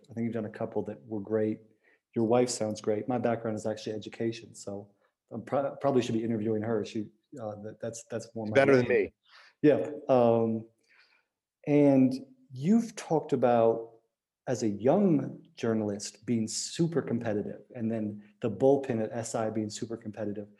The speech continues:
Speaker 1: And you said something that was so great, um, on one of the podcasts where you're with your wife, where you're like, "I'm not competitive at all, at all anymore." And you said,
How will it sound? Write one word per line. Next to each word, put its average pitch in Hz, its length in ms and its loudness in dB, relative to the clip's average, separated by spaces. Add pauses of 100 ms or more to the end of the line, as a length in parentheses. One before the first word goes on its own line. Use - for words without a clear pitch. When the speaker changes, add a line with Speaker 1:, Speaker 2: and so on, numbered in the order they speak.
(340)
Speaker 1:
And 120 120 -2
you 151 100 4
said 175 200 -2
something 160 220 2
that 120 80 2
was 110 200 -4
so 151 240 2
great, 117 580 0 (220)
um, 107 540 -4 (440)
on 113 120 -4
one 120 120 0
of 113 80 0
the - 60 -10
podcasts 117 480 -4
where 113 80 -2
you're 107 200 -4 (120)
with 113 140 -6
your 107 100 -2
wife, 135 340 -4 (320)
where 131 120 2
you're 131 120 6
like, 131 120 -8
"I'm 143 80 -2
not 208 180 -2
competitive 117 420 -2
at 107 40 -2
all, 110 260 -2
at 117 80 -4
all 143 240 4
anymore." 104 300 0
And 110 100 -2
you 127 80 2
said, 117 480 0